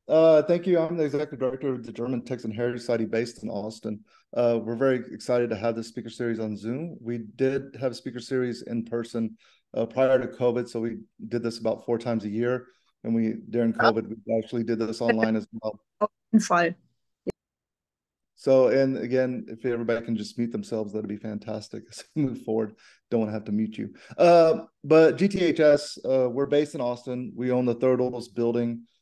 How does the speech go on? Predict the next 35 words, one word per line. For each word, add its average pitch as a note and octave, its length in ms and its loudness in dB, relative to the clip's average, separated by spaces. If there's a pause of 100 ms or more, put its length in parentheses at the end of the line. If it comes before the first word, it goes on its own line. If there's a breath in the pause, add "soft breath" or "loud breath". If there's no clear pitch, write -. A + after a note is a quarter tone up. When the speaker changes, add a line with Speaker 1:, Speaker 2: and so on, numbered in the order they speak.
(140)
Speaker 1:
in C3 140 2
Austin, A#2 480 2
which A#2 160 -4
was A#2 360 -4 (180)
called A#2+ 240 2
the A#2 60 0
German A#2 260 2
Free A#2 200 -4
School. G#2+ 400 -6 (380)
Uh, A2+ 320 2
we A#2+ 120 -2
still B2 220 2
utilize A#2+ 420 4
it A#2 80 0
as A2+ 160 0
a A2 140 -6
free A#2+ 200 -4
school. A#2+ 560 -4
Um, G#2+ 600 -2 (480)
we A#2+ 200 -6
just, A#2 240 -6
the A#2 80 -4
past B2 340 2
week, B2 200 0
had B2 160 4
Oktoberfest, A#2 680 -2
where A2+ 140 -2
we A2+ 120 -2
had A2 280 -2 (560)
twelve B2+ 320 2
hundred B2 240 0
people, B2 420 -4
tap A#2 300 -4
twenty B2 240 -2
kegs. A#2+ 640 0